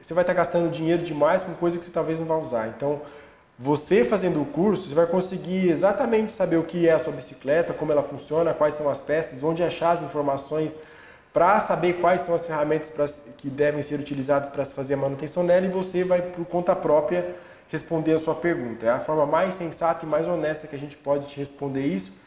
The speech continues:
é dessa forma, porque não sou eu que vou, eh, sem saber qual é o modelo da sua bicicleta, sem ver as peças, sem saber quais são os modelos das peças,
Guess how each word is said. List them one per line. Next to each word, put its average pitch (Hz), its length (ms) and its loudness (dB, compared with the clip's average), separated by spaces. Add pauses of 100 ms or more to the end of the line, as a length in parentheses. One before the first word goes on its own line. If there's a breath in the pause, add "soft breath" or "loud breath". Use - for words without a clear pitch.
(360 loud breath)
é 123 120 -4
dessa 147 280 0
forma, 151 380 2
porque 175 300 -4
não 175 200 0
sou 196 180 0
eu 185 180 6
que 180 120 -4
vou, 151 580 -2 (400 loud breath)
eh, - 100 -16
sem 180 340 -2
saber 160 360 0
qual 139 200 2
é 139 120 4
o 135 60 2
modelo 131 320 -2
da 127 80 -8
sua 123 120 -12
bicicleta, 139 580 -2
sem 147 280 -4
ver 135 240 2
as 135 100 2
peças, 135 440 0
sem 156 100 -6
saber 147 300 -4
quais 151 200 -2
são 147 140 -2
os 135 60 -2
modelos 139 360 0
das 123 160 -2
peças, 147 560 0